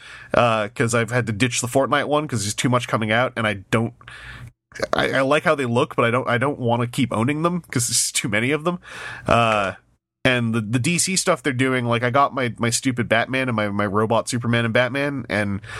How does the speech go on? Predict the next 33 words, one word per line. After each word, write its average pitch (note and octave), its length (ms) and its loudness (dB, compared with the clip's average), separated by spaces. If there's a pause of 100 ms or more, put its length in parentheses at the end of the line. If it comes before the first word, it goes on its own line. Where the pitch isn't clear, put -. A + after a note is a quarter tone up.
(240)
the C3 80 4
rest C#3+ 220 2
of C3 80 0
it C3+ 40 0
just A#2 160 -2
looks C3+ 140 0
like G#2+ 140 -2
D A#2 120 2
C B2 200 -2
toys, C3 280 0
which A2 160 -4
doesn't G#2+ 220 0
connect G2+ 240 -4
with B2 100 -2
me A#2+ 120 2
at A#2+ 60 2
all. A#2+ 260 0 (180)
Uh, F2+ 460 0 (920)
it's A#2+ 140 0
kinda E3+ 180 2
nice C#3+ 200 2
having C3+ 240 0
this B2 140 -2
McFarlane A#2 520 0
line G#2+ 160 2
I G#2 60 -2
can A2 140 -4
look A2 120 -2
forward A2 360 0
to G2+ 120 -2
for G2 180 0
a F2+ 60 0
bit. F2+ 220 -2